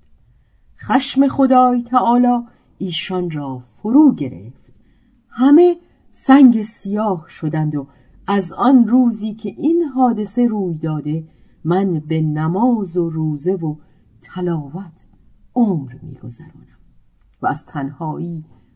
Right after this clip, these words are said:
بس ملولم. من گفتم: در بغداد حکیمان و دانشمندان هستند. اگر تو بدانجا روی،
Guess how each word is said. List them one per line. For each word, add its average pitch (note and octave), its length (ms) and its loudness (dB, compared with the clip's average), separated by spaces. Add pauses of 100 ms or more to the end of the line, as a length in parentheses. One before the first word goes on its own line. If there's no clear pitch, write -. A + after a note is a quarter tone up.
(140)
بس - 460 -6 (120)
ملولم. F3 580 -8 (920)
من D#3+ 160 0
گفتم: G3 480 -6 (460)
در G3 160 0
بغداد F#3+ 880 -4 (400)
حکیمان A#3+ 840 2
و D4+ 80 0
دانشمندان G#3+ 1000 -2
هستند. D3+ 640 -10 (500)
اگر F3+ 340 4
تو G3+ 240 -8
بدانجا F#3 680 -2
روی، G#3 520 0